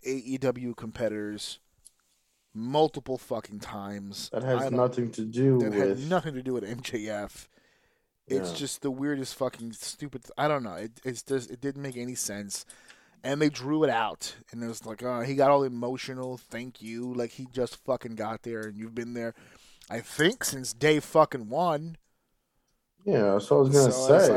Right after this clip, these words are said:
Speaker 1: like, I, I, I don't know. It didn't make any sense, but it was what it was. They tried to throw some emotion in there. I'll give 'em, I'll give 'em credit for trying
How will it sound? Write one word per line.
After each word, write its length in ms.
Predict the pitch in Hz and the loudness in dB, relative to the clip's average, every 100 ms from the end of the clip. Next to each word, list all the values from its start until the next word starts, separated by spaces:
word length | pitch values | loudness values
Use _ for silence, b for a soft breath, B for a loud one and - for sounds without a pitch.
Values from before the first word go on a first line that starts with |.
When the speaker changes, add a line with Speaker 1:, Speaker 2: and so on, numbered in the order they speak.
| 90 | 2
Speaker 1:
like, 40 | |
I, 380 | - - 123 139 | 0 0 2 2
I, 360 | 139 - 123 143 | 2 0 -2 -2
I 40 | |
don't 260 | 127 85 52 | -2 -10 -16
know. 280 | 50 50 50 | -18 -14 -6
It 160 | 131 | -4
didn't 240 | 135 110 92 | -4 -6 -10
make 220 | 78 - | -16 -20
any 80 | 50 | -12
sense, 400 | - - 50 - | -10 -10 -12 -14
but 160 | - 147 | -6 -4
it 140 | 156 | -4
was 260 | 143 131 110 | -4 -4 -4
what 120 | 101 | -8
it 160 | - | -8
was. 120 | 90 90 | -10 -4
They 100 | 143 | 2
tried 240 | 196 196 | 4 6
to 60 | 180 | 4
throw 220 | - 175 | 2 -2
some 200 | - 160 | -2 -4
emotion 420 | 151 151 147 143 | -2 -2 -2 -6
in 100 | 143 | -6
there. 220 | 139 135 135 b b b | -4 -4 -6 b b b
I'll 140 | - 143 | 2 6
give 180 | 160 165 | 6 4
'em, 240 | 165 147 - | -2 -6 -2
I'll 120 | 135 | 0
give 160 | 151 160 | 2 2
'em 180 | 151 | -2
credit 340 | 143 165 156 143 | -2 2 4 2
for 80 | - | -4
trying 640 | - 156 147 143 143 143 | -4 0 2 0 -4 -12